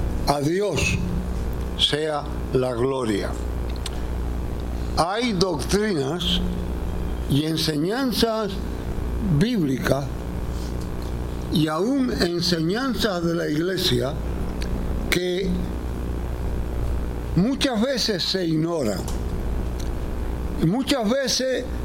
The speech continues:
se adormecen, otras veces se ignoran. Y de vez en cuando, Dios, en su inmensa misericordia, levanta voces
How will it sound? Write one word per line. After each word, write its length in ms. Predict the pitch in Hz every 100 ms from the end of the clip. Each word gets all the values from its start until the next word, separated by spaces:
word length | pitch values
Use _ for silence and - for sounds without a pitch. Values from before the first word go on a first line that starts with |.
| -
se 240 | - - 190
adormecen, 760 | 185 170 160 180 196 - 117 - - - - - - - - - - - - - -
otras 440 | 196 247 196 160
veces 420 | 220 233 247 233 - - -
se 320 | - - 143 127
ignoran. 680 | 117 113 123 160 165 101 78 - - - - - - - - - - -
Y 80 | -
de 160 | 160 165
vez 260 | 240 269
en 60 | 285
cuando, 520 | - 269 190 127 131 - - - - - - - - - 127
Dios, 680 | 165 220 294 254 - - - - - - - -
en 220 | 196 190
su 260 | 180 175 170
inmensa 760 | 165 160 247 302 226 - 233 220
misericordia, 1000 | 202 - 202 202 208 185 147 135 151 - - - - - - - - - -
levanta 680 | 175 175 190 277 285 269 254
voces 800 | 175 170 214 - 151 123 -